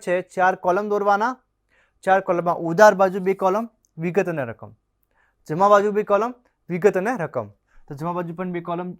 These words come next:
વિગત અને રકમ. હવે આપણને ખબર છે ઉધાર બાજુ કઈ કઈ વસ્તુ આવે અને જમા બાજુ કઈ કઈ વસ્તુ આવે. તો આ જે ઇક્વિટી શેર હોલ્ડર ખાતું બનાવે, સૌથી પહેલા આપણે શરૂઆત કરીએ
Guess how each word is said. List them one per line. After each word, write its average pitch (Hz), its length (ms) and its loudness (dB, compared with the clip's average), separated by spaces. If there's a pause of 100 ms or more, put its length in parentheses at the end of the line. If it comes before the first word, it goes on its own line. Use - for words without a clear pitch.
(140)
વિગત 151 300 -14
અને 143 100 -14
રકમ. 139 260 -16 (680)
હવે 175 140 4
આપણને 190 300 -6
ખબર 196 160 -8
છે 220 180 -2
ઉધાર 220 180 6
બાજુ 220 200 0
કઈ 233 140 -2
કઈ 214 180 -8
વસ્તુ 220 220 -2
આવે 214 100 2
અને 208 140 -4
જમા 185 180 -4
બાજુ 190 160 -4
કઈ 196 140 -6
કઈ 190 180 -8
વસ્તુ 180 260 -6
આવે. 175 140 -2 (680)
તો - 40 -10
આ 190 160 0
જે 220 160 -6
ઇક્વિટી 220 300 -8
શેર 233 80 -2
હોલ્ડર 220 240 0
ખાતું 214 260 -2
બનાવે, 220 180 2
સૌથી 220 340 -4
પહેલા 233 200 2
આપણે 226 160 -4 (400)
શરૂઆત 214 340 -2
કરીએ 220 300 -2